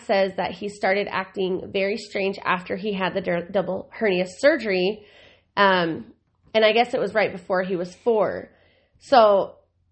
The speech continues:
he, like, Dahmer himself said that his early years of family life were very, um, like, they were full of extreme tension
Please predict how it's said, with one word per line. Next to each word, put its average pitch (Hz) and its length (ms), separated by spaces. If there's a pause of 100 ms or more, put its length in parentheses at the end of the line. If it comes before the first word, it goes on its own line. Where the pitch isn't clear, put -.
(180)
he, 285 800
like, 208 320 (480)
Dahmer 254 440
himself 196 840 (1080)
said 196 540
that 202 160
his 208 320
early 254 280
years 208 220
of 214 140
family 196 300
life 185 260
were 196 120
very, 214 500 (420)
um, 175 480 (840)
like, 196 380 (340)
they 208 160
were 208 140
full 233 240
of 214 100
extreme 196 480
tension 196 720